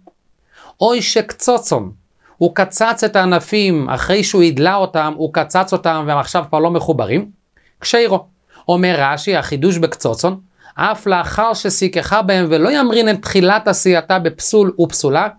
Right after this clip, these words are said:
אלא מעתה ואילך היא כשרה." ונראה בגמור שתי דרכים בזה. מוסיפה המשנה, זה הכלל, כל שהוא מקבל טומאה.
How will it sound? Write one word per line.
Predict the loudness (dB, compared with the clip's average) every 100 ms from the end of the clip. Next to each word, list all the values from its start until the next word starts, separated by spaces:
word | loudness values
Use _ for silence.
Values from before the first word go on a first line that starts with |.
| _ _ -4
אלא | -2 0
מעתה | 0 -2 0 -2 -2
ואילך | -2 -2 -4
היא | -4
כשרה." | -2 0 -2 -6 _ _ -4
ונראה | 0 2
בגמור | 2 2 0 0
שתי | 0
דרכים | 0 0 0
בזה. | 0 -2 -10 _ _ _ _ _ _ _ -20 -10 0
מוסיפה | 0 2 0
המשנה, | 0 0 -2 0
זה | 2 2
הכלל, | 0 0 -2 -4 _ _ _ -2
כל | 0 0
שהוא | 0 2 2
מקבל | 2 0 0 -2 -2 -2 -2
טומאה. | 0 0 0